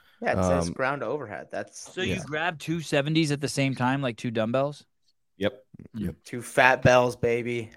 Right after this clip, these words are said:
Speaker 3: I've never seen that.
Speaker 2: And,
Speaker 1: You've
Speaker 2: uh, I mean,
Speaker 3: I mean, I've
Speaker 1: Dubai
Speaker 3: seen
Speaker 1: had,
Speaker 3: dumbbells. I've just never seen,
Speaker 1: Dubai
Speaker 3: I've never
Speaker 1: had
Speaker 3: seen anyone work out.
Speaker 1: eighty pound devil's press with two dumbbells.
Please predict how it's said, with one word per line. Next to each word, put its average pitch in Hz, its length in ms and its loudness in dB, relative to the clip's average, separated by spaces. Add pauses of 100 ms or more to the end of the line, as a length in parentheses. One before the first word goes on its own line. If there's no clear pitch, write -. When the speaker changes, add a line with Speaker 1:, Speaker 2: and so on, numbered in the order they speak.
(220)
Speaker 3:
I've 160 160 -10
never 156 240 -10
seen 151 280 -12
that. 101 220 -10 (460)
Speaker 2:
And, 143 220 8
Speaker 1:
You've 156 160 -4 (380)
Speaker 2:
uh, - 40 6
I - 40 8
mean, 135 240 8 (1500)
Speaker 3:
I - 60 2
mean, 175 80 8
I've 151 60 10
Speaker 1:
Dubai 156 180 10
Speaker 3:
seen 233 80 6
Speaker 1:
had, 214 200 8
Speaker 3:
dumbbells. 147 280 8
I've 143 120 6
just 156 180 0
never 147 180 6
seen, 160 140 6
Speaker 1:
Dubai - 20 12
Speaker 3:
I've 208 120 12
never 220 100 10
Speaker 1:
had 202 160 12
Speaker 3:
seen 160 100 0
anyone 156 260 4
work 139 120 4
out. - 0 -
Speaker 1:
eighty - 80 2
pound 170 280 4
devil's 156 360 0
press 120 400 -6
with 127 160 -12
two 143 160 -10
dumbbells. 117 560 -8